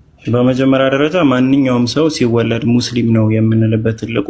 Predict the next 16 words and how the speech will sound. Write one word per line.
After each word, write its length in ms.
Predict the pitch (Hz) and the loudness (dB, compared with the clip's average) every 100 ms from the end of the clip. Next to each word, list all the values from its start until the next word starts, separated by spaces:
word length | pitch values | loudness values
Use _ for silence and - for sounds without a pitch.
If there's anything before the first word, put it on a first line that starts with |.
| - | -2
ምክንያት 440 | - - 160 196 - - | -2 -2 -4 -6 -14 -8
ፊጥራ 280 | 170 - 131 | -6 -4 -4
የሚባል 460 | 120 113 113 131 170 | -2 -4 -2 -2 -4
ኢስላማዊ 440 | 117 117 113 110 113 | -6 -4 -2 -2 -2
ኮንሴፕት 480 | - 113 110 101 - | -4 -6 -4 -8 -8
አለ። 160 | 110 120 - _ _ _ _ _ | -10 -10 -10 _ _ _ _ _
ፊጥራ 240 | 135 - 127 | -4 -2 -2
ማለት 340 | 123 131 202 - | -2 -2 -4 -4
አንድ 320 | 120 127 123 | -2 0 0
ሰው 180 | 123 175 175 | -2 -2 -2
ሲወለድ 720 | - 123 123 120 127 175 208 - | -2 -2 0 0 0 -4 -4 -6
በውስጡ 400 | 120 120 123 - 123 | -2 -2 -2 -4 -2
ያለው 320 | 113 127 156 | 0 0 0
ምንነት 500 | 117 113 110 110 107 120 | 0 0 0 0 -2 -4
ነው። 120 | 113 | -4
ያ 140 | 117 | -2